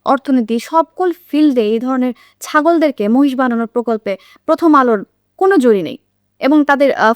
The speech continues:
ফল তারা ভোগ করছে। গত কয়েকদিন যে সব তাণ্ডব চলল,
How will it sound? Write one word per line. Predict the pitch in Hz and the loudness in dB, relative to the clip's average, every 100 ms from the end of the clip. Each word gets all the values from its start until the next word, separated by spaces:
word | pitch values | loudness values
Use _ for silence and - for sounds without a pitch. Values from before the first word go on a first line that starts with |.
| - | 0
ফল | 294 | -2
তারা | 277 247 | 0 -2
ভোগ | 226 269 | -2 -4
করছে। | - 233 - 269 311 - - | -4 -6 -6 -12 -14 -16 -2
গত | 294 370 | 0 0
কয়েকদিন | - 311 330 277 285 | 0 0 0 2 2
যে | 262 302 | 4 0
সব | 294 294 - | 0 -4 -4
তাণ্ডব | 240 233 254 | -4 -2 -4
চলল, | - 262 214 | -2 -2 -2